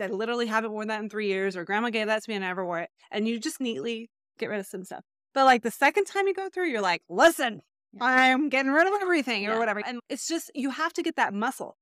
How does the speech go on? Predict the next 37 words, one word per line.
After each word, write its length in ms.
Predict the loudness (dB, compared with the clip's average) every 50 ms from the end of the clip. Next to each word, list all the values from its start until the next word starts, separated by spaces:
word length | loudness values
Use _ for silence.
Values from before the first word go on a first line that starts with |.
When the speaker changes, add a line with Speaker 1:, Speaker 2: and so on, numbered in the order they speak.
| _ _
Speaker 1:
and 120 | -4 0 0
you 80 | 2
wanna 160 | 2 2 2 2
get 100 | 0 -2
the 80 | -4 -6
reward. 520 | -6 -8 -8 -6 -4 -4 -4 -4 -6 -8
So 220 | -6 -4 -2 -2 -4 -6 _ _ _ -8
you 80 | -6
get 120 | -4 -4 -4
the 60 | -4
reward. 420 | -4 -4 -4 -2 0 0 0 0 0
"Okay, 180 | -2 -4 -6
this 200 | -4 -4 -6 -8
is 120 | -8 -10 -6
working. 380 | -4 -4 -2 -2 -4 -4 -4 -2 -2
I'm 180 | 0 0 2 2
doing 300 | 2 2 0 0 0 0
it. 120 | 0 0
I'm 100 | 0 2
Speaker 2:
Mm-hmm. 80 | 2 0 -2 -2
Speaker 1:
okay. 400 | 0 0 2 2 2 0 0 -2
Like, 200 | -2 -4 -4 -4
we're 100 | -4 -2
not 180 | -2 0 0
dying. 480 | 0 0 0 0 0 -2 -2 -2 -2 -4 -4 _ _ _ -6
Okay, 160 | 2 4 6
maybe 420 | 6 6 6 6 4 2 2 0 0
now 480 | 2 2 4 4 4 4 4 2 2 2
that 260 | 2 2 2 2 0
we 160 | -2 -2 -2
have 280 | 0 2 2 2 2 0 _ _ _ _
started 360 | -2 4 6 6 6 6 6
meal 200 | 4 4 2 2
planning, 340 | 0 -2 -2 -2 0 -2 -2
maybe 240 | -2 -2 -2 -2 -2
I 100 | -2 -2
can 200 | -2 -4 -6 -6